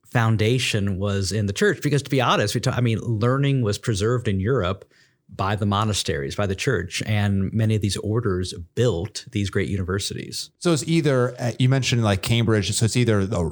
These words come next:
Speaker 2: a royal backing, i e the king and queen, or the
Speaker 1: Well, Ca-,
Speaker 2: church?
Speaker 1: uh, Cambridge and Oxford, though, were, uh,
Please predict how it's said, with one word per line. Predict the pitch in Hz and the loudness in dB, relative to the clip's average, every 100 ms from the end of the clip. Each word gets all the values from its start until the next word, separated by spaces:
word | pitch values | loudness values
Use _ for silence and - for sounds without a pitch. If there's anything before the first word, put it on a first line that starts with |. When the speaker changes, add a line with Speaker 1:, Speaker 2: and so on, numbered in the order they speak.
| 90 | 2
Speaker 2:
a | 104 | 2
royal | 92 113 127 117 98 | 2 4 4 4 2
backing, | 98 92 - 95 95 104 - | 2 0 2 2 2 0 0
i | 95 95 | 2 2
e | 95 92 87 85 - - - - | 4 4 4 0 -6 -20 -20 -6
the | - | -4
king | 85 - 98 98 | -2 2 4 4
and | 82 | 0
queen, | - 104 98 101 110 - | 0 2 4 4 2 0
or | 92 90 85 80 | 0 2 2 0
the | - | 0
Speaker 1:
Well, | |
Ca-, | 113 107 110 | 2 2 2
Speaker 2:
church? | |
Speaker 1:
uh, | 123 131 110 - | 2 2 0 0
Cambridge | 143 151 123 117 | 0 2 0 0
and | |
Oxford, | 104 123 - 110 87 | -2 -2 -4 -4 -2
though, | 98 98 | 0 0
were, | 95 95 98 | -2 -2 -2
uh, | - - - | -4 -6 -8